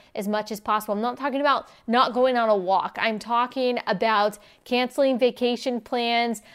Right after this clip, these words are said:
uh, canceling work travel if you can, work from home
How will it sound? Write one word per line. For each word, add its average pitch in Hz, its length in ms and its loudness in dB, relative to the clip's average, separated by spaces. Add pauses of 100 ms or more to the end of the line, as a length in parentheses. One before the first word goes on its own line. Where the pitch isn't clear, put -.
(140)
uh, 208 180 6
canceling 247 800 -2
work 226 300 -2
travel 247 460 0
if 233 260 0
you 254 120 -2
can, 247 400 -4
work 233 260 -2
from 262 220 -2
home 240 340 -2